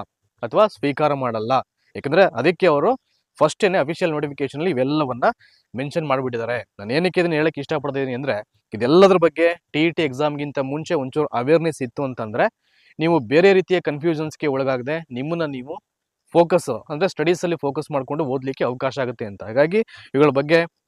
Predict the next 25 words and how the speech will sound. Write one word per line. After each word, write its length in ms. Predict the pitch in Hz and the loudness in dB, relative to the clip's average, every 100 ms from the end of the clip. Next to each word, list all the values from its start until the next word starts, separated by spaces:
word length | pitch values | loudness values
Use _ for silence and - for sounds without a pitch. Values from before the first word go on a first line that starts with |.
| - | 0
ನಾವು 180 | 143 127 | 0 2
ಪೂರ್ಣ 220 | 151 160 | 0 0
ಪ್ರಮಾಣದ 340 | 156 151 143 | 0 -2 -2
ಮಾಹಿತಿನ 460 | 143 127 135 131 135 | -2 0 -2 -2 -4
ತಿಳ್ಕೊಳ್ಳೋದು 460 | 123 117 120 117 196 | -6 -4 -4 -2 -2
so 180 | 135 | -2
ಪ್ರತಿಯೊಬ್ಬ 400 | 117 120 147 135 131 110 - _ _ _ | -4 -2 -2 0 -2 -4 -10 _ _ _
ಟಿ 120 | 139 | -2
ಇ 40 | 151 | 0
ಟಿ 120 | 156 | 0
ಆಸ್ಪಿರೆಂಟ್ಸ್‌ನ 500 | 127 - 117 113 208 | -2 -4 -10 -6 -4
ಒಂದು 240 | 131 117 | -4 -4
ಕರ್ತವ್ಯ 420 | - 120 147 120 | -4 0 2 2
ಅದು. 180 | 98 92 | 0 -6
ಆ 100 | 107 | -6
ಹಿನ್ನೆಲೆಯಲ್ಲಿ 580 | 113 147 160 151 170 170 170 _ _ _ - | -4 4 6 6 6 2 0 _ _ _ -2
so 160 | 156 | 0
ಸಾಧ್ಯವಾದಷ್ಟು 760 | 147 131 131 175 170 170 175 139 - | 2 0 4 6 6 4 -2 -6 -8
ಕೆಲವೊಂದು 240 | 147 143 143 | -6 -4 -4
ಪ್ರಮುಖವಾದ 420 | 135 147 151 143 | -6 -6 -4 -4
ವಿಷಯಗಳನ್ನ 440 | 131 135 131 127 | -4 -6 -8 -4
ಅಫಿಷಿಯಲ್ 520 | 143 131 113 139 175 151 | -4 -4 -12 -2 -2 0
ಕಾಪಿಯಲ್ಲಿ 420 | 143 131 143 135 | 0 0 -2 -4
ಕ್ರಾಪ್ 280 | 127 117 127 | -4 -4 -4
ಮಾಡ್ಕೊಂಡು 420 | 113 - 113 | -10 -8 -6